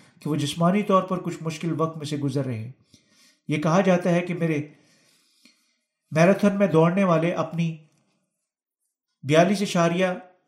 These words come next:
ایک سو پچانوے کلومیٹر دوڑ میں صرف ایک خاص مقام تک پہنچ جاتے ہیں۔ جب وہ اتنے تھک جاتے ہیں کہ انہیں یہ بھی احساس نہیں ہوتا کہ وہ دوڑ رہے ہیں یا بالکل مختلف کوئی دوسری چیز کر رہے ہیں۔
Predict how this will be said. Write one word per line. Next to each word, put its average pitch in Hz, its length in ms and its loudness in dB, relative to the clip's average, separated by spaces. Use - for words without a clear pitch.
ایک 190 240 2
سو 165 260 -10
پچانوے 180 680 -2
کلومیٹر 180 540 -2
دوڑ 165 300 2
میں 131 140 -6
صرف 196 280 -4
ایک 185 140 -2
خاص 180 340 0
مقام 165 360 -2
تک 170 240 -4
پہنچ 156 260 -4
جاتے 135 300 -4
ہیں۔ 131 160 -4
جب 160 180 0
وہ 160 240 -4
اتنے 180 280 -6
تھک 175 320 -6
جاتے 151 300 -4
ہیں 170 220 -2
کہ 196 60 -2
انہیں 185 200 2
یہ 175 200 2
بھی 170 320 0
احساس 175 480 2
نہیں 165 180 2
ہوتا 151 240 0
کہ 165 140 -4
وہ 139 100 -4
دوڑ 135 360 0
رہے 170 220 -2
ہیں 185 240 -2
یا 175 60 -2
بالکل 151 320 -6
مختلف 147 460 -6
کوئی 147 140 -6
دوسری 147 320 -6
چیز 147 180 -4
کر 135 160 -4
رہے 117 120 -4
ہیں۔ 113 160 -8